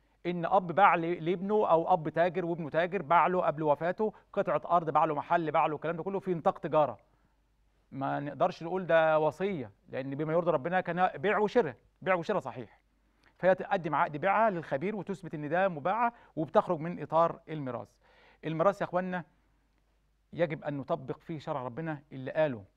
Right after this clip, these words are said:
"يوصيكم الله في اولادكم للذكر مثل حظ الانثيين". مش "يوصيكم الله في اولادكم للذكر مثل الانثى"، ده كلام كفر وكلام يخرج عن شرع الله.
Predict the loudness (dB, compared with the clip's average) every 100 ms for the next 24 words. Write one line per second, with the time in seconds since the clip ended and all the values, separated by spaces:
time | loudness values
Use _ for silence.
0 | _ _ _ _ _ _ _ _ _ _
1 | _ -10 -10 -6 -6 -4 -6 0 0 0
2 | -4 -4 -8 -8 -8 -8 -8 -8 -10 -10
3 | -6 -6 -6 -14 -10 -6 -6 -6 -14 _
4 | _ _ _ _ _ _ _ _ -10 -10
5 | -10 -10 -8 -8 -6 -4 0 0 0 -4
6 | -4 -6 -8 -8 -6 -6 -6 -8 -10 -12
7 | -10 -10 -8 -6 -6 -4 -4 -4 -6 -6
8 | -6 -10 -8 -4 -4 -2 -2 -2 -8 -4
9 | -4 -4 -4 0 2 0 0 -2 -2